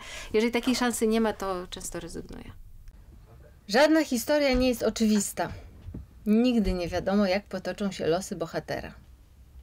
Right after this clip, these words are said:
Ale losy kultury zależą od ciebie. Dziękuję,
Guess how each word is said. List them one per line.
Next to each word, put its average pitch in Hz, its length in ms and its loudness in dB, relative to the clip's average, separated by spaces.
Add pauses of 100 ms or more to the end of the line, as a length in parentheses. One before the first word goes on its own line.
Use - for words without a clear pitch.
(340)
Ale 180 300 0
losy 160 300 -4
kultury 240 680 0 (140)
zależą 175 600 -6 (420)
od 202 200 -4
ciebie. - 360 -8 (1080)
Dziękuję, 202 580 -2